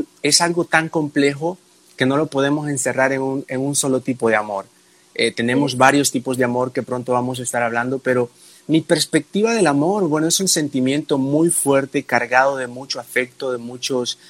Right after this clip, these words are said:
Speaker 1: de muchas reacciones. Y, y bueno,
Speaker 2: Ajá.
Speaker 1: quizás he estado más cerca del amor de Dios, quizá por eso mi concepto involucra a Dios de una manera muy grande, pero para mí es un sentimiento muy hermoso, el amor.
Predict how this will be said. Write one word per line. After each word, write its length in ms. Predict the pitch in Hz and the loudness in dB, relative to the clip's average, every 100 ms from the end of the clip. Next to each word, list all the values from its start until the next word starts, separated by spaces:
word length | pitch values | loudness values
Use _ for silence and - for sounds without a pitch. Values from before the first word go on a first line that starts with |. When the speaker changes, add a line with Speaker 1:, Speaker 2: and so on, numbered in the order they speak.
| - _ | -20 _
Speaker 1:
de 80 | 120 | 0
muchas 320 | 127 131 143 | 2 2 2
reacciones. 800 | 127 120 - 139 131 143 196 - _ _ _ | 6 4 4 2 2 0 -2 -4 _ _ _
Y, 680 | 151 151 147 147 143 143 - | 2 6 8 10 10 8 4
y 80 | 139 | -2
bueno, 280 | 139 208 180 | 2 2 2
Speaker 2:
Ajá. 100 | 131 | 2
Speaker 1:
quizás 580 | - - 180 220 - - _ _ _ _ _ - | 0 2 2 4 4 2 _ _ _ _ _ 0
he 40 | 156 | 2
estado 760 | - 190 190 185 160 131 - _ _ | 6 6 8 6 6 2 -2 _ _
más 460 | 131 143 156 175 - | 0 4 4 2 -2
cerca 720 | - - 160 160 - 160 151 - - - - | -2 4 4 2 4 4 4 -6 -20 -20 -6
del 240 | 127 139 | 2 4
amor 340 | 131 127 143 156 | 4 2 2 4
de 120 | 151 | 2
Dios, 360 | 127 131 143 | 4 2 -2
quizá 240 | - 131 135 | -4 -2 -2
por 160 | 139 135 | 0 0
eso 200 | 135 139 | 0 -2
mi 120 | 131 | -4
concepto 540 | 123 120 - - 143 | -4 0 0 -2 -8
involucra 600 | 127 131 123 123 131 151 131 | -2 0 2 2 2 2 2
a 20 | |
Dios 280 | 123 127 127 | 2 0 -2
de 60 | |
una 120 | 127 | -2
manera 320 | 123 123 123 123 | -2 -4 -4 -4
muy 320 | 127 131 131 | -2 -2 -2
grande, 500 | 127 123 123 131 147 _ _ _ | -2 -2 -2 -4 -6 _ _ _
pero 180 | 139 156 | 2 2
para 220 | 151 151 | 2 2
mí 120 | 175 | 2
es 140 | 214 240 | 0 2
un 80 | 226 | 2
sentimiento 600 | 185 156 151 170 180 170 | 2 0 0 0 0 -2
muy 240 | 160 165 | 2 2
hermoso, 500 | 151 131 143 160 - | 2 0 -2 -4 -6
el 80 | 113 | -6
amor. 400 | 113 127 147 | -4 -4 -4